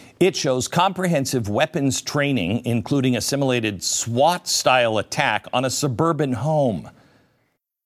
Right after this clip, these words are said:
I mean, aren't they supposed to be accountants, not swat teams? Don't we have swat teams? All of these government agencies are arming and weaponizing at a frightening rate. Wait a minute.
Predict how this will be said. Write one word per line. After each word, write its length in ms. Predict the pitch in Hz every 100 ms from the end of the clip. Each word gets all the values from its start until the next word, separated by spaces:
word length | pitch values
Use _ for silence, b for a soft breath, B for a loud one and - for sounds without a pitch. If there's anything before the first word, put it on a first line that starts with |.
| _ _
I 100 | 143
mean, 120 | 156 143
aren't 180 | 139
they 100 | 190
supposed 480 | 220 208 151 156 -
to 80 | 131
be 160 | 123 98
accountants, 920 | - - 104 117 135 170 165 175 -
not 320 | 98 117 -
swat 520 | - - 76 104 131
teams? 540 | - 160 180 196 - - B B B
Don't 260 | 101 135 139
we 180 | 156 139
have 440 | 101 107 110 165
swat 380 | - 185 196 -
teams? 560 | 214 202 226 226 - - _ b b b b b b
All 240 | 151 208
of 80 | 233
these 220 | 185 175
government 420 | - 170 170 151 139
agencies 560 | 160 160 139 123 120
are 140 | 123 -
arming 440 | 135 143 143 139 -
and 220 | 127 107
weaponizing 760 | 135 175 123 101 95 104 110 -
at 80 | 123
a 60 |
frightening 640 | - - 160 147 131 123
rate. 360 | 123 143 117 - -
Wait 180 | 131 135
a 40 |
minute. 280 | 95 90